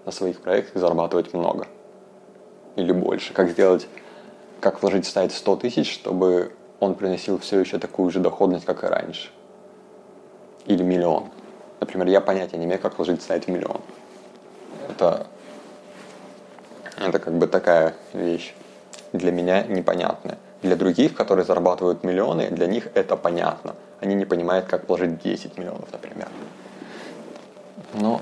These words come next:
не суть. И вот такой вот подкаст. Опять мне кажется, что получился хороший нарратив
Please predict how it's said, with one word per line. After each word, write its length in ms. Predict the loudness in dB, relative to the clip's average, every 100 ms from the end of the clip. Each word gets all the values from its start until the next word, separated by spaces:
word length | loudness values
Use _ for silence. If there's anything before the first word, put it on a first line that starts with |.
| -2
не 160 | -4 -2
суть. 320 | -2 -4 -6 -20 -20 -20 -20 -20 -20 -20 -20 -20 -20 -20 -20 -20 -20 -20 -20 -20 -20 -20 -20 -20 -20 -4
И 220 | -2 -2 -4
вот 300 | 0 0 0
такой 260 | -2 -2 2
вот 200 | 2 0 -8 -20 -20 -20 -20 -20 -20 -20 -4
подкаст. 560 | -2 -2 -4 -4 -4 -6 -8 -2
Опять 320 | 4 4 4
мне 80 | 0
кажется, 360 | 2 2 -2
что 260 | -2 2 2
получился 640 | 4 0 2 -4 0 -2 -2
хороший 720 | -6 -2 -2 0 0 0 0 -6
нарратив 520 | -6 -6 -2 -2